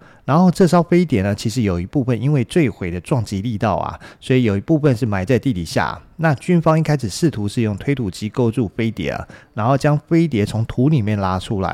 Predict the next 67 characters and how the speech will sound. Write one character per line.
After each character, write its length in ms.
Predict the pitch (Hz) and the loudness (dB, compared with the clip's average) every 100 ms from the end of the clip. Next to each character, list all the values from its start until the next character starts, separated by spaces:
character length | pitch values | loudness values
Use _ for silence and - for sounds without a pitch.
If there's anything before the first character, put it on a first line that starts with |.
| 80 | -6
哦。 120 | 87 - - - | -10 -16 -20 -2
那 160 | 165 160 | 2 4
再 180 | 190 | 4
将 300 | 160 175 180 - _ | 4 4 2 -2 _
飞 200 | - 196 | 0 2
碟 160 | 147 104 | 2 0
拉 180 | 120 123 | 0 0
出 140 | 131 | 0
来 80 | 101 | -2
以 100 | 80 | -2
后， 240 | 113 - | -4 -4
整 220 | - 120 92 | -6 -6 -4
个 100 | 101 | -2
外 200 | 143 117 | 0 0
观 180 | 123 131 | -2 -4
看 300 | - 170 120 | 0 0 2
起 80 | |
来 80 | 95 | -2
就 140 | 90 113 | -2 -4
是 180 | 135 | 0
一 100 | 113 | -2
个 300 | 107 101 92 - - | 0 0 -2 -4 -16
像 240 | - 165 | 0 0
一 80 | 120 | 0
片 240 | - 127 120 | 2 2 2
馅 320 | - 185 120 | 0 0 0
饼 200 | 101 90 | -4 -4
的 100 | 92 | -4
形 240 | - 98 | -4 -6
状 240 | 110 131 67 | 0 -2 -2
啊。 80 | - - - - | -10 -20 -14 -4
然 120 | 131 | 2
后 220 | 190 160 | 4 4
在 240 | - 175 135 | 4 2 2
飞 180 | 156 151 | 2 2
机 160 | 151 | 2
被 120 | 156 | 2
移 120 | 117 110 | 2 2
动 180 | 143 | 0
几 200 | 107 95 | 0 -8
公 200 | 82 139 | -4 -2
尺 180 | 170 - | -2 -2
后， 120 | 98 | -2
他 100 | 107 | -2
们 80 | 113 | -2
就 100 | 117 | 0
立 200 | 156 156 | 0 0
刻 220 | 113 139 101 | 2 0 0
停 180 | 98 | -4
下 160 | 90 98 | -2 -2
来， 160 | 90 87 | -2 -6
因 100 | 135 | -2
为 60 | 143 | -2
他 120 | 127 | 0
们 100 | 117 | -2
不 100 | 127 | -2
想 160 | 139 90 | -2 -2
要 100 | 104 | -4
破 220 | - 113 | 0 2
坏 180 | 113 98 | 2 0
飞 220 | - 131 | 2 2
碟 140 | 110 90 | 2 0
的 80 | |
完 220 | 85 87 107 | 0 -2 -4
整 180 | 90 | -6
性 240 | 71 - 107 | -6 -6 -6
啊。 140 | - | -10